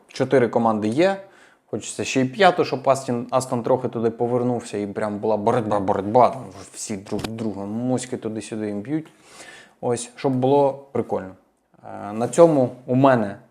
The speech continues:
на цьому тижні все. Е, дякую, що прийшли, дякую, що дивились. Сподіваюсь, було цікаво, хоч трохи. Ось, е, підписуйтесь,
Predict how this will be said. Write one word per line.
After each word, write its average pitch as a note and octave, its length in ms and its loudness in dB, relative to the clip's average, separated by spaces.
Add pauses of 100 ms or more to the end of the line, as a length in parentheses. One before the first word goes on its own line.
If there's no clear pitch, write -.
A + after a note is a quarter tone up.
(500)
на A#2 100 -6
цьому A#2+ 260 0
тижні G2 300 -2
все. F#3 400 -2 (840)
Е, A2+ 360 -4
дякую, B2+ 440 4
що A2+ 160 -2
прийшли, C3 480 -2 (100)
дякую, A#2 400 2
що A2+ 140 -8
дивились. A2+ 640 -4
Сподіваюсь, A2+ 540 -2
було G#2+ 300 -6 (220)
цікаво, B2 540 -6 (260)
хоч - 240 -14
трохи. C#3 520 -4 (640)
Ось, C3 380 0
е, A#2+ 280 2
підписуйтесь, F3+ 920 2